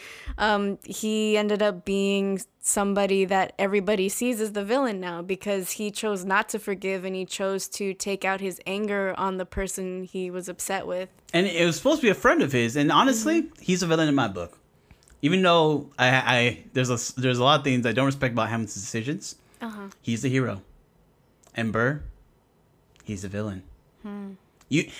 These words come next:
Speaker 2: and that was the thing right there, right? Burr's final thoughts of, "The world was wide enough. I should have realized that the world was wide enough for both Hamilton and me."
Speaker 1: Mm-hmm.
Speaker 2: That's the thing out there. When we attack each other on either side, we attacking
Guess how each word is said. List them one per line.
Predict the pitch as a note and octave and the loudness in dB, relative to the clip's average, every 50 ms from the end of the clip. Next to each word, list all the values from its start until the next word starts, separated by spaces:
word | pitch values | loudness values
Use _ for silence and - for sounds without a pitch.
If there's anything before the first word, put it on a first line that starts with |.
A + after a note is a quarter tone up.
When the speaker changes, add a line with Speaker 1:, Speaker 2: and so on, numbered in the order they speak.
| - - | -10 -4
Speaker 2:
and | - C#3 F3 | -2 2 4
that | A3 C4+ C#4+ | 6 6 6
was | C#4 A#3+ | 4 2
the | G3 D#3+ | 0 -2
thing | - - F3 D#3 C#3 A#2 A2 | 2 2 2 4 4 2 0
right | A2+ C3 C#3 C#3 C#3 | 0 0 0 0 0
there, | C#3 B2 A2 G#2 | 0 0 0 2
right? | A2 A#2+ C3 C3+ B2 | 2 2 2 0 2
Burr's | B2+ E3 F#3+ G3+ G3 | 2 2 4 4 2
final | - - D#3+ D3+ D3+ C#3 | 2 2 2 2 2 0
thoughts | C#3 C#3+ C3 B2+ B2+ - - | 0 0 0 0 0 0 0
of, | A#2+ A2+ G#2+ - - - - - - | -2 -2 -2 -4 -12 -20 -14 -6 -2
"The | B2+ | -2
world | A#2+ A#2 B2 C#3 D3+ E3+ F#3 F#3 | 0 2 4 4 4 4 4 2
was | F#3 D#3 D3 | 0 0 2
wide | C3+ C3 C3+ C#3+ | 4 4 4 4
enough. | C#3 C3 A#2+ A2 G#2 A2+ | 4 2 2 0 -2 -4
I | A2+ | -4
should | - - D#3+ | -4 -2 0
have | D#3 C#3+ | 2 2
realized | D3 C#3+ C#3 C3+ C3 A#2+ | 4 4 4 2 2 0
that | B2 G#2 | -2 -8
the | G#2+ | -6
world | G2+ A2+ A#2+ B2 B2 | -4 -2 -2 -2 -2
was | A#2 A2 | -2 -2
wide | A#2 A2 | -2 -2
enough | A2 A2 G#2+ G#2 | -2 -2 -6 -8
for | - A2 | -8 -8
both | G2+ G#2 G#2+ G2+ | -8 -6 -6 -6
Hamilton | - A#2+ A2+ A2+ A2+ G#2+ - - A2 G#2+ | -4 -4 -4 -4 -4 -6 -8 -8 -10 -8
and | - G#2 G2+ G2+ G#2 G2+ | -8 -8 -6 -6 -6 -6
me." | G#2+ G2+ F#2+ E2+ - - | -6 -6 -8 -10 -14 -18
Speaker 1:
Mm-hmm. | - - - - G#2 G2+ - - | -20 -20 -20 -20 -18 -18 -12 -4
Speaker 2:
That's | G#2+ B2+ D3 F3+ F3+ - | 2 4 4 4 4 0
the | E3+ | -6
thing | - - D3 C3+ B2 | -4 -2 -2 -2 -2
out | A#2 G#2+ G2+ - | -2 -6 -6 -6
there. | G#2+ G2 F#2 - _ _ - _ - | -6 -8 -8 -8 _ _ -20 _ -6
When | - B2+ C3+ | -2 2 4
we | D3 D3+ | 4 4
attack | C#3+ B2+ - E3 D3+ D#3 - | 4 2 2 0 0 0 -2
each | D3+ C3+ - | -4 -6 -4
other | C3 G#2+ A2 | -4 -4 -2
on | G#2+ B2 C#3 | -4 -4 -4
either | G3+ B3 A3+ G3 | -4 -2 -2 -2
side, | - - A#2 F#2+ F2 E2 E2 F#2 | -2 -2 -2 -2 -2 -6 -8 -4
we | A2+ C#3+ D#3 | -4 -4 -2
attacking | C#3+ D3+ C3 A#2+ A#2 A2+ A2+ G#2 G2 | 0 -2 -2 -2 -2 -4 -6 -8 -8